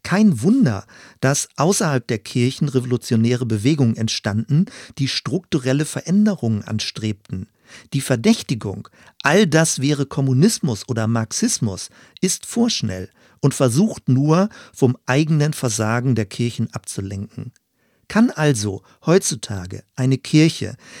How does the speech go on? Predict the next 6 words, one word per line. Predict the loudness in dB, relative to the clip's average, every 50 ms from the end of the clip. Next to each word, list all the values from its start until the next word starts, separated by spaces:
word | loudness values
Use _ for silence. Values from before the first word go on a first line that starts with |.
| -20 -20 _ -6
die | -2 -2 0
sich | 0 -2 -4 -4 -2
nicht | -2 -2 -2 -2 -6 -10 _
gegen | -4 -2 0 0 0 -2 -2
Armut, | -2 -2 -2 0 0 0 -2 -4 -8 -12 -18 _ _ _
Ausgrenzung, | 2 2 2 2 0 -4 -4 -2 -2 -2 -2 -2 -4 -8 -10 -12